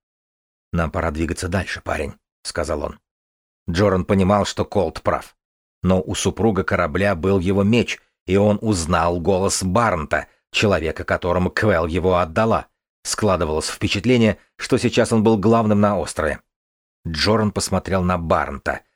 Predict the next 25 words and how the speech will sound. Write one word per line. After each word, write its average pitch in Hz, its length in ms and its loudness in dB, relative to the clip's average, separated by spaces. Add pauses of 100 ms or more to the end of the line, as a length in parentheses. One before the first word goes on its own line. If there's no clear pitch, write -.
(160)
стараясь 82 480 -2
запомнить 82 500 -4
его 78 160 -2
лицо. 76 360 -6 (260)
Он 87 200 0
хотел 92 640 -2
вернуть 90 760 -2 (120)
меч. 85 480 -2 (840)
Колт 117 340 2
ещё 107 440 0
раз 71 160 -8
потянул 76 380 -6
его 76 180 -4
за 73 180 -2
руку. 67 260 -10 (580)
"Пойдём, 80 540 -4
Джоран". 78 440 -4 (880)
"Ищите 123 580 4
незнакомцев, 123 800 2 (260)
а 107 120 2
потом 113 340 2
доставьте 117 520 0
их - 360 0
ко 117 120 2
мне", 95 360 0